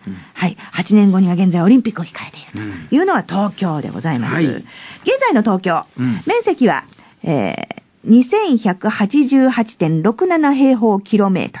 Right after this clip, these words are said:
Speaker 2: ル。
Speaker 1: うん。
Speaker 2: あの、大きい町ですからって言いますけど、
Speaker 1: うん。
Speaker 2: 面積はち-、ちっちゃい。
Speaker 1: うん。
Speaker 2: 日本の都道府県の中で四十五万目ということです。
Speaker 1: 四十五番目か。
Speaker 2: ビリから二番目っていうことですか？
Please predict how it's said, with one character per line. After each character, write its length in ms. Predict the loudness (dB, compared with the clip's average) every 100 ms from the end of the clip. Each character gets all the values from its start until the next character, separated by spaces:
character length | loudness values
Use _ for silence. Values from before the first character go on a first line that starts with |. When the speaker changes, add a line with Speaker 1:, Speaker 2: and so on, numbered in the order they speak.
| -8
Speaker 2:
ル。 80 | -4
Speaker 1:
う 40 |
ん。 180 | -4 -6 _ _ _ -20 -20 -20 _ -8
Speaker 2:
あ 100 | -4
の、 320 | -4 -6 -4
大 140 | -2 -2
き 160 | 0
い 40 | 0
町 200 | 0 -2
で 80 |
す 100 | -4
か 100 | -6
ら 60 | -10
っ 0 |
て 80 | -10
言 80 | -6
い 20 |
ま 120 | -4 -4
す 60 |
け 100 | -2
ど、 140 | -2 0
Speaker 1:
う 40 |
ん。 220 | -2 -6 -6
Speaker 2:
面 140 | -4
積 140 | -2 -4
は 40 |
ち-、 180 | -6 -14 _ _ _
ち 140 | -8
っ 40 | -6
ち 140 | -6
ゃ 20 |
い。 80 | -8 _ -14 -2
Speaker 1:
う 100 | 0
ん。 220 | 0 -4 0
Speaker 2:
日 60 | 2
本 160 | 2 2
の 80 |
都 100 | 0
道 140 | 2 0
府 100 | 0
県 140 | 0
の 80 | 0
中 160 | -2 0
で 80 |
四 180 | 2 4
十 140 | 2 -2
五 100 | -2
万 240 | -2 -2
目 140 | -4
と 160 | -6 -12
い 20 |
う 40 | -20
こ 80 | -20
と 120 | -18
で 100 | -4
す。 60 | 2
Speaker 1:
四 120 | 2
十 100 | 2
五 100 | -2
番 200 | 0 4
目 120 | 4
か。 180 | 0 -10 _ _ _
Speaker 2:
ビ 140 | 2
リ 100 | 2
か 100 | 0
ら 80 | -4
二 140 | -2 0
番 160 | 0
目 100 | -2
っ 20 |
て 120 | -6 -12
い 20 |
う 20 |
こ 80 | -20
と 80 | -20
で 80 |
す 80 | -12
か？ 140 | -10